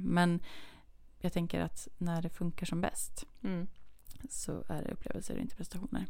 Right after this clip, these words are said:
Speaker 2: Nej.
Speaker 1: Men sen går det ju inte att komma ifrån att man, att det kommer in prestationstankar i det. Men
Speaker 2: Ja,
Speaker 1: det är liksom,
Speaker 2: självklart.
Speaker 1: eh,
Speaker 2: Och det gör det ju i allt.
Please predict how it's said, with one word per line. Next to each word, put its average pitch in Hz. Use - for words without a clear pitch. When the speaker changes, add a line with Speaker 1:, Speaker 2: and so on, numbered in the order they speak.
Speaker 2:
Nej. 202
Speaker 1:
Men 170
sen 170
går 180
det 170
ju 156
inte 147
att -
komma -
ifrån 220
att -
man, -
att 208
det -
kommer 165
in 170
prestationstankar -
i 160
det. -
Men 180
Speaker 2:
Ja, 175
Speaker 1:
det 180
är 190
liksom, 180
Speaker 2:
självklart. 175
Speaker 1:
eh, 165
Speaker 2:
Och 196
det 190
gör 185
det 170
ju 165
i 160
allt. -